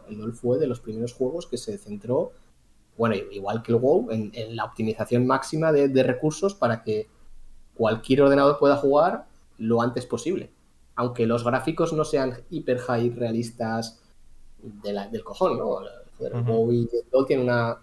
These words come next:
Speaker 1: un, por lo menos al principio, el, el lol tenía un, se veía súper parecido.
Speaker 2: Sí, sí, es verdad. Es verdad, es verdad que al final era,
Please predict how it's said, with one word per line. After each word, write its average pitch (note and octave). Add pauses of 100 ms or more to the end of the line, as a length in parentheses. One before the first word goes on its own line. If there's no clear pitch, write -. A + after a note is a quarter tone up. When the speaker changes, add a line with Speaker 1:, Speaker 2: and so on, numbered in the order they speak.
(300)
Speaker 1:
un, A2
por -
lo A2
menos A2+
al A#2
principio, A#2
el, A2+
el A2+
lol A#2
tenía A#2+
un, G2+
se -
veía G#2+
súper A#2+
parecido. - (540)
Speaker 2:
Sí, B2+
sí, A2+
es G#2
verdad. F#2+ (420)
Es -
verdad, F#2
es G2
verdad F#2+
que G#2+
al F#2
final F2
era, F#2+